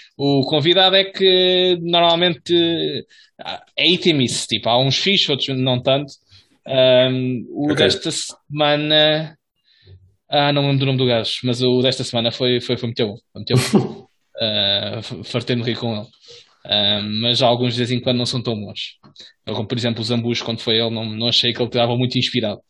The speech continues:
Speaker 1: Mas pronto. Ahm, além disso, continua, continua Wolf Foundation, faltam ver dois episódios. Ahm, a parte de, do Império continua super interessante, mas agora também a parte sobre a Foundation, sobre a organização e sobre os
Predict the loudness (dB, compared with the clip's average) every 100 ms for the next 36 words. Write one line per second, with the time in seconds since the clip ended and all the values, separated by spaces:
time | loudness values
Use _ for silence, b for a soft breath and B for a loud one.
0 | _ _ b b b _ _ _ _ _
1 | -4 -2 0 -2 -4 -6 -8 0 4 6
2 | 4 4 0 0 -2 -4 -8 _ b b
3 | b -10 -10 _ _ _ _ 0 4 6
4 | 6 2 0 -6 -8 -12 _ -20 _ b
5 | b b _ _ -2 0 4 2 2 0
6 | 0 0 0 -2 0 2 2 0 0 0
7 | 0 0 0 0 -4 -4 -2 -2 -4 -8
8 | -10 -10 -2 2 4 4 2 0 -2 -6
9 | -8 B B B B _ _ -6 4 4
10 | 4 0 -8 0 4 4 4 0 2 2
11 | 2 0 -2 -2 -2 0 0 0 -2 -2
12 | -2 0 2 2 0 -2 0 0 -2 -4
13 | -4 -4 -4 0 2 2 -2 -6 -4 -2
14 | -2 -2 -2 -2 -2 -2 0 0 0 0
15 | 0 -4